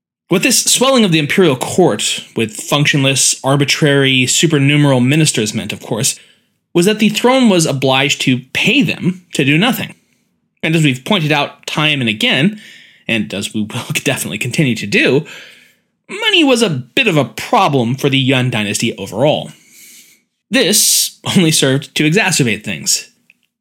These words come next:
In thirteen oh seven, it was reported that the court had absolutely ballooned and now had fourteen secretariat ministers and four chief censors. The following year, the Bureau of Military Affairs reported that it had gone from having six chief officials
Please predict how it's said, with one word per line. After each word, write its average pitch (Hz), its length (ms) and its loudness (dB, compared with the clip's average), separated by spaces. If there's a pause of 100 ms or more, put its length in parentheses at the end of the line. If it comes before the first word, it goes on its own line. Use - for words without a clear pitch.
(240)
In 165 100 0
thirteen 175 260 2
oh 156 60 2
seven, 202 580 0
it 180 60 4
was 185 160 2
reported 247 500 0
that 226 120 0
the 196 60 -2
court 214 300 -2
had - 320 -2
absolutely 160 520 2
ballooned 139 800 2 (200)
and 139 120 2
now 151 160 2
had 143 260 -2 (140)
fourteen 233 560 2
secretariat 202 720 2
ministers 180 500 2 (140)
and 127 160 -2
four 220 340 -2
chief 165 320 2
censors. - 640 0 (800)
The 139 80 2
following 208 420 2
year, 147 240 0 (100)
the 160 100 2
Bureau 196 320 4
of 151 100 2
Military 180 380 2
Affairs 202 440 0
reported 202 500 0
that 208 120 2
it 202 80 2
had 185 160 0
gone 202 200 2
from 202 140 2
having 185 380 0
six - 380 0
chief 214 240 0
officials 170 640 0